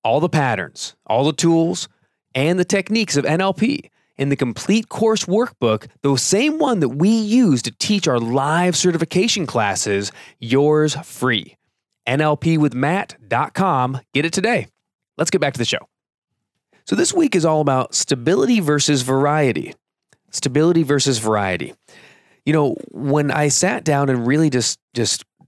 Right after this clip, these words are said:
dug into this concept of real happiness, not just feeling happy, you know, deep purpose and meaning that causes happiness in life, like a fulfillment happiness, not just a joy in the moment, you know, 'cause joy is fleeting,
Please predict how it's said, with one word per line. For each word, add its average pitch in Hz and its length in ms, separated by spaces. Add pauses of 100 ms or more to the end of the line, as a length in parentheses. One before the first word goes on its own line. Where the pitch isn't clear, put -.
(200)
dug 156 240
into 135 280
this 117 200
concept 113 580
of 104 300
real 147 300
happiness, 92 680
not 123 240
just 123 220
feeling 135 460
happy, 87 400 (200)
you 104 80
know, 98 160 (380)
deep 143 340 (240)
purpose 151 460
and 110 220
meaning 120 400
that 82 100
causes 101 420
happiness 101 580
in 87 160
life, 87 360
like 87 220 (260)
a 117 100
fulfillment 127 1040
happiness, 92 680
not 131 240
just 123 340
a 123 80
joy 110 320
in 104 80
the 98 60
moment, 95 480
you 85 60
know, 80 120
'cause 104 180
joy 123 240
is 117 120
fleeting, 107 560